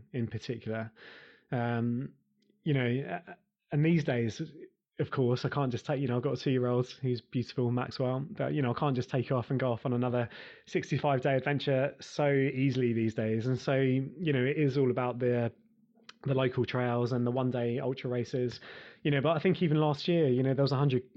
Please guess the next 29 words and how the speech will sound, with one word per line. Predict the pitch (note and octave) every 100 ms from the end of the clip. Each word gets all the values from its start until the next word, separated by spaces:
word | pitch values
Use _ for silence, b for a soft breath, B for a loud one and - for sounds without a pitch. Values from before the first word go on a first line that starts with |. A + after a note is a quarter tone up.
| -
kilometer | - C#3+ C3 C3 C3+
race, | C3 B2+ - -
um, | C#3+ C3 B2+ C3+ D3 D#3+
you |
know, | C3+
along | B2+ C3
the | B2+
South | - B2
Coast. | - C#3+ A#2 -
And, | C3 A#2+ A2 B B B B B B _ -
you | G#3
know, | D#3 D3
I, | E3+
I |
felt | D3 F#3+ D3+
such | - - F3 -
a | F3 D#3 C#3+ C#3+ _ _ _ _ _
sense | - - E3 D#3 B2+
of | D3+ C3+ B2 _
purity | - - F3 D#3+ C#3+ - A2+ G#2 A#2+
and | B2
alignment | B2+ C#3 D3 C#3 G#2+ G#2
when | C3 B2
I |
was | A#2+ B2+
out | C3+ B2+
there | G#2+ G#2 G#2+ - _ _ _
for | -
those | B2+ A#2+ A#2 G#2+